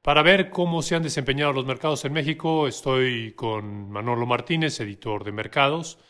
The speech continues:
de Infocel y Sentido Común, eh, a fin de que nos platique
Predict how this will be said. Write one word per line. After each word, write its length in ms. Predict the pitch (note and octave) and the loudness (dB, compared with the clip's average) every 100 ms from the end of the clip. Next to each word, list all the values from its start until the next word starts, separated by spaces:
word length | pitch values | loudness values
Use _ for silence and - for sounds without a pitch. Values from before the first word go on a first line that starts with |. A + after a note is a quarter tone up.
| _ _ _ _ | _ _ _ _
de 140 | - G2 | -10 -8
Infocel 320 | F#2 F#2+ G2+ | -8 -8 -6
y 40 | |
Sentido 340 | G2+ F#2+ A2 A2+ | -8 -4 -2 -2
Común, 520 | B2+ C3 D#3 D#3+ D#3+ _ - | -2 -2 0 -2 -4 _ -8
eh, 140 | G#2 | -4
a 60 | G#2 | -2
fin 200 | C#3 B2+ | -2 0
de 540 | A#2 G#2+ G2 - _ | 0 0 -2 -12 _
que 100 | - | -12
nos 160 | A2 G2+ | -10 -10
platique 840 | - G#2+ - B2 A#2 B2 A2+ G#2+ | -8 -8 -4 -6 -2 -2 0 -4